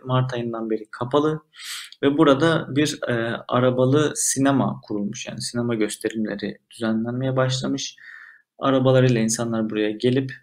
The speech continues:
e, <clears throat> film izleyebiliyorlar. Bu tabii çok eski, hani bizden önceki nesiller belki hatırlar. E, çok eski bir gelenek ama şu anda, e, koronavirüsle birlikte yeniden, e, canlandı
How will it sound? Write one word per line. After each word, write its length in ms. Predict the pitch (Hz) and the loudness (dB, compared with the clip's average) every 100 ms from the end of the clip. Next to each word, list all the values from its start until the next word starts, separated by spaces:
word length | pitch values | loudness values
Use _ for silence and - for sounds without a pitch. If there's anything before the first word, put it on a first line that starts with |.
| - | -14
e, 40 | 113 104 - - - - | -10 -8 -8 -10 -6 0
<clears throat> 100 | 202 170 147 - - _ _ _ _ _ - - | 2 4 2 -2 -8 _ _ _ _ _ -16 -8
film 320 | - 147 135 | 0 2 2
izleyebiliyorlar. 680 | 110 120 135 131 120 110 104 | 0 0 0 2 2 2 -2
Bu 100 | 127 | -2
tabii 240 | 139 131 | -2 -2
çok 260 | 131 143 - - - _ | -2 -4 -6 -18 -20 _
eski, 400 | - 127 - 117 | 4 6 6 2
hani 440 | 113 110 107 - 117 | -2 -2 -2 -6 -10
bizden 360 | - - 127 | -10 -8 -2
önceki 400 | 123 117 110 123 | 0 0 -2 -2
nesiller 480 | 110 - 113 107 107 | -2 0 -2 -2 -4
belki 260 | 110 110 110 | -6 -6 -8
hatırlar. 600 | 110 - 113 139 156 - - - - - - | -10 -8 -4 -4 -4 -12 -16 -12 -12 -14 -14
E, 260 | - - - | -10 -10 -8
çok 240 | 123 120 | -8 -6
eski 280 | 123 - 131 | -2 -2 0
bir 60 | 131 | 2
gelenek 520 | 110 110 110 156 - | 4 2 2 -2 -4
ama 160 | 123 131 | -2 -2
şu 180 | 139 | 0
anda, 480 | 127 110 110 143 156 _ - _ - | 2 2 2 0 -2 _ -20 _ -4
e, 220 | 110 110 | -2 -2
koronavirüsle 680 | 110 127 143 117 110 117 107 | 2 4 4 2 2 -2 -6
birlikte 260 | - - | -6 -2
yeniden, 600 | 139 120 135 131 110 107 - _ | 0 4 6 6 4 0 -8 _
e, 180 | - 101 | -16 -6
canlandı 760 | 107 110 110 110 110 117 135 | 0 0 2 0 0 -2 -4